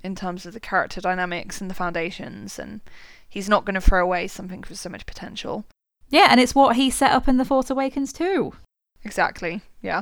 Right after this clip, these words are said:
Speaker 1: It would just be super, super dumb, and he's clearly not going to throw it away, so we're all good.
Speaker 2: <laughs>
Speaker 1: Um, but, yeah, in terms of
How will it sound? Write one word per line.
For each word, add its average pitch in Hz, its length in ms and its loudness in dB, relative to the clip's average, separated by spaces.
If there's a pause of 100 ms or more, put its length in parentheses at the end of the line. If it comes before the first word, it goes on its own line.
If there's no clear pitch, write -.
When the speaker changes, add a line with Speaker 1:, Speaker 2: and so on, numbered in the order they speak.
(160)
Speaker 1:
It 233 80 6
would 262 100 2
just 269 160 -2
be 208 220 -2
super, - 260 -6
super - 240 -12
dumb, 185 460 -8
and 170 280 -6 (120)
he's 185 160 -10
clearly 175 460 -4 (420)
not 285 200 8
going 277 160 0
to - 60 -10
throw 214 180 6
it - 60 2
away, 196 320 2
so 185 580 -2
we're 180 140 -6
all - 140 -10
good. - 280 -10 (300)
Speaker 2:
<laughs> 285 640 0
Speaker 1:
Um, 226 440 6 (920)
but, 214 300 4 (300)
yeah, 208 340 4 (120)
in 240 180 0
terms 311 340 2
of 302 260 -2